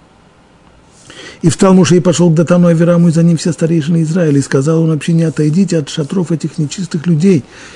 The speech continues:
нечестивых людей, и не прикасайтесь ни к чему у них, а то погибнете за их грехи.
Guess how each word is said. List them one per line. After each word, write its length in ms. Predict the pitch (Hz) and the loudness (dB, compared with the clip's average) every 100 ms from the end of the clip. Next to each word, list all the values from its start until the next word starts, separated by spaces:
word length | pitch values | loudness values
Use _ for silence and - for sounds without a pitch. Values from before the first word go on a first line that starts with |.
| - | -4
нечестивых 640 | 185 180 190 - 220 208 151 | 0 2 2 2 4 4 4
людей, 340 | 190 160 190 | 2 4 4
и 20 | |
не 120 | 180 160 | 4 2
прикасайтесь 680 | 156 170 139 180 165 135 | 0 -2 -2 -2 -2 -4
ни 80 | 143 | -6
к 80 | 139 | -8
чему 420 | - 131 147 156 | -6 -2 0 0
у 40 | 135 | 0
них, 300 | 151 170 - - - - _ _ _ - | 0 0 -4 -14 -20 -20 _ _ _ -8
а 120 | 131 | -6
то 100 | 120 | -6
погибнете 640 | 120 101 139 139 131 131 | -6 -4 -4 -2 -4 -6
за 160 | 107 101 | -10 -10
их 240 | 117 120 | -12 -10
грехи. 520 | 123 107 - - 139 | -10 -12 -12 -12 -12